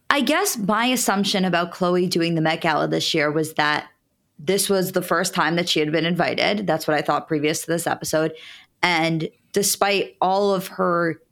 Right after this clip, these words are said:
hatred for red carpets and events and paparazzi, the reason she chose to do it is because it was such an honor to be invited for the first time that she couldn't possibly turn it down.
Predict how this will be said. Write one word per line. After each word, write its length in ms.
hatred 480
for 360
red 180
carpets 480
and 100
events 480
and 240
paparazzi, 640
the 100
reason 340
she 220
chose 300
to 100
do 120
it 140
is 120
because 320
it 40
was 140
such 220
an 60
honor 340
to 80
be 140
invited 380
for 100
the 60
first 300
time 220
that 120
she 140
couldn't 240
possibly 460
turn 240
it 100
down. 340